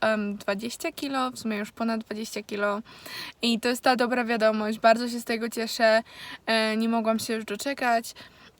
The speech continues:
E, swój pierwszy cie-, cel zos-, e, swój pierwszy cel już osiągnęłam, także, e, kolejny, e, kolejny będzie za kolejne dwadzieścia kilo.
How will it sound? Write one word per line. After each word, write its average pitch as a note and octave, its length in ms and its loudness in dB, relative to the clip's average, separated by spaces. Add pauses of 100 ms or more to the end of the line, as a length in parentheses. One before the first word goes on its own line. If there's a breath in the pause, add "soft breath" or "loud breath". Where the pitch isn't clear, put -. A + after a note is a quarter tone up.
(140)
E, A#3+ 280 2
swój B3 280 -4
pierwszy A#3+ 280 -2
cie-, G#3 280 0 (140)
cel A3 340 8 (160)
zos-, A#3 360 -6
e, - 120 2 (680 loud breath)
swój B3 240 -6
pierwszy A#3+ 280 -2
cel G#3+ 280 6
już A3 160 -6
osiągnęłam, B3+ 760 0 (420 loud breath)
także, G#3+ 680 2
e, A3 420 4
kolejny, G#3+ 720 2 (120)
e, A3+ 380 -2 (1160 soft breath)
kolejny A3 500 0
będzie G#3+ 380 -2
za A3 120 -4
kolejne D4+ 460 -4
dwadzieścia C4+ 540 -6
kilo. A#3+ 360 -4